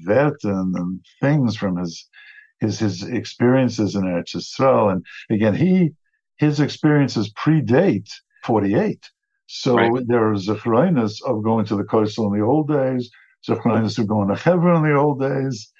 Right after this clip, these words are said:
Speaker 1: So again, it was a, his Eretz Yisrael is still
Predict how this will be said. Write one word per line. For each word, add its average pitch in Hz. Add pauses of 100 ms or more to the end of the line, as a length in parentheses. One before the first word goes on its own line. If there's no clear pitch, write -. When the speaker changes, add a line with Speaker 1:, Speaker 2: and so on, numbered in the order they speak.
(140)
Speaker 1:
So 131
again, 160
it 143
was 117
a, 120
his 123
Eretz 143
Yisrael 143
is -
still 170